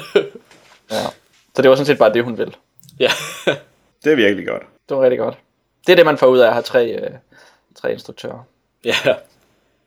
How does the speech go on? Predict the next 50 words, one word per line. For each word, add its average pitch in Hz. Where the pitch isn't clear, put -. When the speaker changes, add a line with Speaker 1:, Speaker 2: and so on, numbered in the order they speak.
Speaker 3:
Det -
er, 113
når 107
de 101
rent 101
faktisk 98
laver 95
noget 92
sammen. 92
Speaker 2:
Tre 156
forskellige 131
tolkninger 123
af 95
en 110
fransk 120
hotdogs -
rolle 120
i 131
en 123
Hong 147
Kong 127
action 127
thriller. 127
Speaker 1:
<laughs> -
Det 131
kan 120
man 110
sige. 117
Speaker 3:
Men 95
den 110
sidste 165
del 117
af 92
den 95
sidste 107
del 90
er 82
godt 90
nok 90
noget 90
kedeligt 98
råd. 92
Det 143
bliver 95
til 107
en 98
meget, 98
meget 95
utilfredsstillende 90
slutning. 98